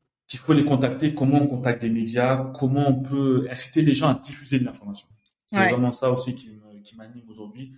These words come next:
Speaker 1: qui est mon défi, euh, hormis la, l'aspect bien sûr mercantile de, euh, créer une boîte et être épanoui dans
Speaker 2: Bien
Speaker 1: ce
Speaker 2: sûr.
Speaker 1: monde-là, quoi.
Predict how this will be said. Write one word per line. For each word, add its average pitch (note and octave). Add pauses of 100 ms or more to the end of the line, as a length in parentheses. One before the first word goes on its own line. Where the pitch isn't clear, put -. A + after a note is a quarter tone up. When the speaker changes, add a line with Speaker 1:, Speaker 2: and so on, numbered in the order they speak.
(220)
Speaker 1:
qui A#2+
est A#2
mon C3+
défi, C3+
euh, A2 (380)
hormis C#3+
la, A#2
l'aspect A#2
bien A#2
sûr B2
mercantile A#2
de, A2
euh, G2+
créer A#2+
une A2+
boîte B2
et G#2
être G#2
épanoui A2+
dans A2+
Speaker 2:
Bien G#3+
Speaker 1:
ce G#3+
Speaker 2:
sûr. A#3
Speaker 1:
monde-là, D3
quoi. -